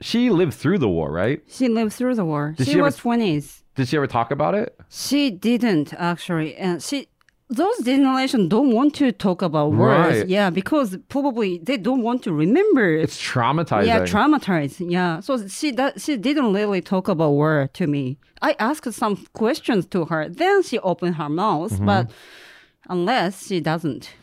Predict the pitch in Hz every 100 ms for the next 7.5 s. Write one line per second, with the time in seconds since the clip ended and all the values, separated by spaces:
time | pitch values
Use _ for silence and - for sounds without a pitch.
0 | _ - - 175 117 143 127 127 - -
1 | - 123 135 127 98 117 170 95 92 110
2 | - 107 - 104 107 - 120 131 127 127
3 | 127 104 101 92 90 131 190 - _ _
4 | - - - 359 370 359 359 349 339 -
5 | 311 262 127 - - - 220 302 240 330
6 | 392 427 320 302 240 233 214 240 - 269
7 | 247 254 190 185 165